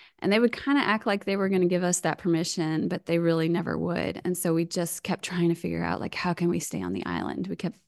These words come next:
trying to figure out different ways to stay there. But after what we felt like was our hundredth trip to immigration, they just told us that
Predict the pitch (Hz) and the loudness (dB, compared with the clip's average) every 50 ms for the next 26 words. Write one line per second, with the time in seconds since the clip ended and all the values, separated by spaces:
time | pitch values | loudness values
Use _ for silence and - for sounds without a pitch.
0 | - - - 190 170 170 165 170 190 - - - - 180 165 175 165 107 - - | -18 -8 -2 0 0 0 0 0 -2 -2 -2 -2 -2 -2 -2 0 0 0 0 -2
1 | 160 - - 165 - - 165 - - - - - - - _ _ _ _ _ _ | -2 -2 -2 -2 -2 -2 -2 -2 -2 -2 -4 -4 -6 -8 _ _ _ _ _ _
2 | _ _ _ _ _ _ _ _ _ _ _ _ _ _ _ _ _ _ - 196 | _ _ _ _ _ _ _ _ _ _ _ _ _ _ _ _ _ _ 0 2
3 | 165 156 - - - 175 175 - 208 190 190 185 - - 180 180 - 170 165 - | 4 4 4 4 2 2 2 2 2 4 4 4 4 4 2 2 2 2 2 4
4 | - 170 151 156 - - - _ - 190 185 170 170 170 - - 190 185 - - | 2 2 0 -2 -4 -8 -14 _ -4 -2 0 0 0 0 -2 -4 -2 -2 -2 -2
5 | - 190 180 - _ _ _ _ _ _ _ _ _ _ _ _ _ _ _ _ | -2 -4 -6 -6 _ _ _ _ _ _ _ _ _ _ _ _ _ _ _ _
6 | - 185 - 185 160 160 160 160 160 156 156 - - - - - _ _ - - | -2 0 4 4 6 6 6 4 2 0 0 -4 -8 -14 -16 -16 _ _ -8 0
7 | - 160 139 - - - - - _ _ _ _ _ _ _ _ _ _ _ _ | 2 2 2 2 -2 -10 -20 -20 _ _ _ _ _ _ _ _ _ _ _ _
8 | _ _ _ _ _ _ _ _ _ _ _ - - - 165 165 151 - 139 127 | _ _ _ _ _ _ _ _ _ _ _ 0 4 6 6 6 6 6 6 6
9 | 214 - - 165 113 101 202 - - _ _ _ _ _ _ _ _ _ _ _ | 4 4 2 2 2 2 2 2 0 _ _ _ _ _ _ _ _ _ _ _
10 | _ _ _ _ _ - - 190 175 170 220 202 - - - - 175 165 - - | _ _ _ _ _ -6 0 2 2 4 4 2 0 0 0 0 0 0 0 -2
11 | 175 - - - - - - - | -4 -4 -2 0 0 0 -2 -4